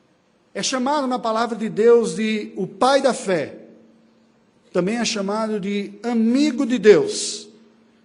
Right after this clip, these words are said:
e é o primeiro homem que na Bíblia Sa-, Sagrada também é chamado de profeta,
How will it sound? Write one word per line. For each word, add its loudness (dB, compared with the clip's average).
e 4
é 6
o 4
primeiro 0
homem -4
que -8
na -4
Bíblia -2
Sa-, -6
Sagrada -4
também -6
é -6
chamado -6
de -8
profeta, -4